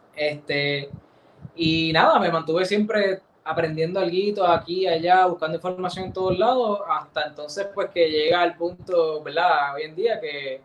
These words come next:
que tengo un negocio, ¿verdad? Que, que se centra en el café y la educación del café.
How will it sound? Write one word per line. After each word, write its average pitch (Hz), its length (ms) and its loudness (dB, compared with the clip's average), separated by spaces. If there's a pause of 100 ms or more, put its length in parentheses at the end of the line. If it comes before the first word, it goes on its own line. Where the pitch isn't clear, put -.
(540)
que 156 120 -6
tengo 160 600 4
un 165 120 -4
negocio, 165 420 -2
¿verdad? 156 520 0
Que, 143 220 -14
que 143 140 -12
se 143 80 -16
centra 160 420 -4
en 160 60 -2
el 156 140 -8
café 160 260 -2
y 170 40 2
la 170 60 4
educación 147 360 -2
del 147 160 -10
café. 139 220 -8